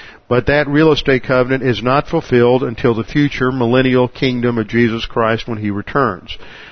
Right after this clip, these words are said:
The Davidic covenant expanded on the seed portion of that, uh, that covenant, so that we learn that the seed will be a descendant of David.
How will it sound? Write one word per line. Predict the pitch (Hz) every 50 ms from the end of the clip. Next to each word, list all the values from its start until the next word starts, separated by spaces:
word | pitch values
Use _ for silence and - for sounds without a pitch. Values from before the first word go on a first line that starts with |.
| - _ -
The | 131 123
Davidic | 110 131 117 110 160 190 196 185 160 -
covenant | - 151 131 123 117 131 139 143 135
expanded | 135 127 - - - - - 160 165 170 180 170 156 123 113 113 120 135 143 160 - - -
on | 123 120 120 123 127 127 127 131 143 - 139 113
the | 131 131 123 104
seed | - - - - 190 196 185 175 147 127 110 104 117 -
portion | - - 120 113 117 113 - - 120 113
of | 117 113 110 107 101
that, | 110 110 107 104 98 - - - - - - _ _ _ _ _ _ _ _ _ -
uh, | - 107 98 95 92 92 - - _ - _ 117
that | 120 113 107 - -
covenant, | - 120 113 104 117 135 151 156 - - - - - - _
so | - - 135 135
that | 127 139 135
we | 131 135 135
learn | 117 117 131 135 147 143 139 139
that | 143 135
the | - 135
seed | - - - 139 139 139 131
will | 135 127
be | 113 123 127 127
a | 120
descendant | 113 120 - - 131 127 127 123 131 127 -
of | - 123 110 98
David. | 98 123 131 135 123 98 95 87